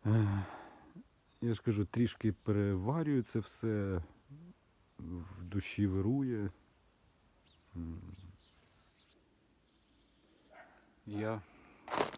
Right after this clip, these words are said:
Трохи розгубився. Це було дуже неочікувано, і, е, я вийшов з Гамбо трішки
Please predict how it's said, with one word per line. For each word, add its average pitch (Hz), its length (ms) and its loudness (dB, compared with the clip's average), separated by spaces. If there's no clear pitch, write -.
Трохи 107 320 4
розгубився. 107 720 6
Це 98 60 -6
було 101 220 4
дуже 98 320 2
неочікувано, 101 920 6
і, 90 260 4
е, 87 160 -2
я 98 160 4
вийшов 98 400 2
з 92 40 2
Гамбо 92 440 4
трішки 92 480 -2